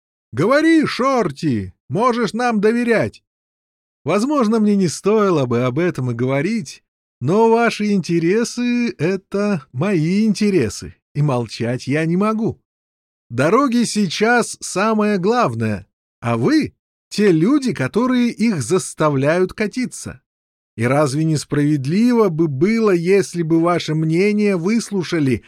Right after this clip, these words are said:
а просьбы удовлетворили? Думается, политики достаточно умный народ, чтобы понимать это.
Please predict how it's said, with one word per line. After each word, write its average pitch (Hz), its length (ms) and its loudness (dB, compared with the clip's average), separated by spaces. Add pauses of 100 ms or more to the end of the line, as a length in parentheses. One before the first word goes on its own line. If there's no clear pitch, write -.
а 131 140 -2
просьбы 160 440 0
удовлетворили? 180 1000 0 (560)
Думается, 262 760 0
политики 220 640 0
достаточно 196 840 -2
умный 196 360 0
народ, 170 320 0
чтобы 151 340 -4
понимать 165 560 -2
это. 110 300 -8